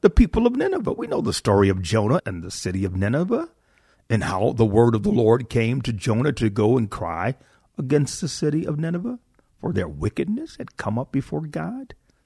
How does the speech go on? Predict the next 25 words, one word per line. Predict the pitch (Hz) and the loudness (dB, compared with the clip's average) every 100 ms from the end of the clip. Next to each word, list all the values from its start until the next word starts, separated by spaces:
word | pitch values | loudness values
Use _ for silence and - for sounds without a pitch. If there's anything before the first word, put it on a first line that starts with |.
| _ _ - _ - | _ _ -20 _ 6
In | 254 320 | 6 6
that | 262 254 | -2 -4
story, | - 220 285 262 120 | -2 0 0 -2 2
we | 147 | 4
know | 175 196 | 4 2
that | 185 165 120 | 2 0 0
Jonah | 110 202 220 | 0 0 0
had | 170 185 | 0 -2
other | 185 | -2
plans | 185 - 175 240 139 | -4 -4 -2 -2 0
in | 107 | -2
mind | 92 80 80 85 | -2 -4 -8 -8
and | 98 143 | -8 -6
went | 240 | -4
in | |
a | - | -4
different | 98 175 - 247 | -4 -4 -4 -4
direction, | 170 180 285 - - - _ _ _ _ _ _ _ | -4 -4 -8 -12 -14 -16 _ _ _ _ _ _ _
contrary | - 113 120 190 - 104 95 120 170 - _ _ - | -8 -2 2 2 0 -2 0 0 0 -6 _ _ -8
to | - | -6
what | - | -4
God | 95 92 98 | -2 -2 -2
had | 87 95 - - - | -2 -4 -6 -10 -6
instructed | 170 170 - 226 - - | -6 -4 -8 -6 -6 -6
him. | - - | -6 -8